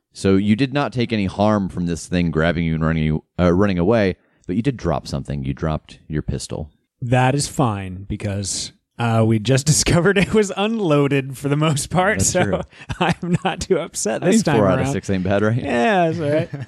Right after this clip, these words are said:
Speaker 2: <laughs> How is it carrying me? Is it, like, holding me in its arms? Does it have me over
Speaker 1: You are over
Speaker 2: shoulder?
Speaker 1: one shoulder. You
Speaker 2: Okay.
Speaker 1: are over its right shoulder.
Speaker 2: Got
Speaker 1: Basically,
Speaker 2: it.
Speaker 1: its shoulder blade into your gut.
Speaker 2: <laughs>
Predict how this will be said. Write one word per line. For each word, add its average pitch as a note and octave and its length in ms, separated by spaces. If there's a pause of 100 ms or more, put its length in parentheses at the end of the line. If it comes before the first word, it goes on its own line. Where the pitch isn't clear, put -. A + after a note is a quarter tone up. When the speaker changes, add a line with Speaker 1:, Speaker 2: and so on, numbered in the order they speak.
Speaker 2:
<laughs> - 200
How A3+ 320
is D3+ 280
it - 320
carrying C3+ 600
me? A2+ 80
Is A2 100
it, A2 80
like, A#2 160
holding G3+ 640
me E3 100
in C3 100
its A2+ 140 (140)
arms? G3 480
Does C3 160
it - 80
have B2+ 200
me B2 300 (640)
over C3 400
Speaker 1:
You C3+ 100
are C3+ 60
over B2+ 140 (100)
Speaker 2:
shoulder? G#2+ 80
Speaker 1:
one G#2+ 360 (120)
shoulder. E2+ 240
You C#2+ 60 (180)
Speaker 2:
Okay. F#2 100
Speaker 1:
are - 40
over F2 260
its - 120
right D2+ 320
shoulder. C2 520 (500)
Speaker 2:
Got B2 600
Speaker 1:
Basically, G2 180
Speaker 2:
it. G2 40
Speaker 1:
its F#2 100
shoulder F2 380
blade E2 560
into E2 300
your D#2+ 140
gut. C#2+ 480
Speaker 2:
<laughs> - 60